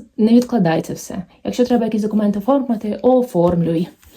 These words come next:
І плюс не б-, не бійся йти вперед. Тут результати будуть, але також треба якісь дії від тебе.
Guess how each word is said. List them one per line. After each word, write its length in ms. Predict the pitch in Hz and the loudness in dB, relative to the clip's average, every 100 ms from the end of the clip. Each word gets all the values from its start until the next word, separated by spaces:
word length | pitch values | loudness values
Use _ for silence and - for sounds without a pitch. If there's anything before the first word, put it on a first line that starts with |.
| - - - _ _ _ _ _ - | -20 -20 -20 _ _ _ _ _ -4
І 60 | 226 | 0
плюс 220 | 196 277 | 2 4
не 60 | 233 | 4
б-, 160 | 202 - | 2 0
не 260 | 220 214 214 | 2 4 4
бійся 400 | 190 269 - 277 | 6 6 4 2
йти 260 | 247 208 | 2 0
вперед. 400 | 208 208 202 170 | -4 -2 -2 -2
Тут 140 | - - | -4 -4
результати 540 | 196 202 196 190 - | -2 -2 0 -2 -2
будуть, 520 | 185 254 302 330 302 | -4 0 2 4 4
але 180 | 233 214 | 2 0
також 380 | 214 226 214 - - - - | 0 0 -2 -6 -12 -20 -6
треба 340 | 233 254 233 | 0 2 2
якісь 520 | 226 190 233 254 254 233 | 2 0 4 6 4 2
дії 440 | 208 226 208 202 | 0 2 4 4
від 240 | 196 196 | 2 0
тебе. 440 | - 165 - - | -2 -2 -2 -6